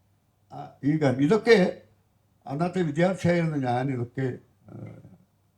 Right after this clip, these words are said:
പഠിച്ചു എന്നുള്ള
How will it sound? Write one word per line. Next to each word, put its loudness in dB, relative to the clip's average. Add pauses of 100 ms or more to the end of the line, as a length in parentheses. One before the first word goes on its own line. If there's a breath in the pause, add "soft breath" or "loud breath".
(1800)
പഠിച്ചു -4
എന്നുള്ള -4